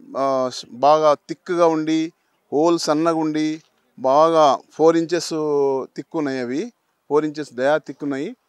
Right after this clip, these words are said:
అవి వాటినన్నిటిని చుట్టూ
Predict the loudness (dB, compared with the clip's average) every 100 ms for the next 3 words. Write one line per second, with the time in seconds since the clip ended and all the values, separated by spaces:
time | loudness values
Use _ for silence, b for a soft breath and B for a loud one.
0 | _ _ _ _ _ -6 -4 -2 0 0
1 | 0 -2 -4 -4 -6 -6 -4 -4 -6 -10
2 | -12 -12 -2 0 0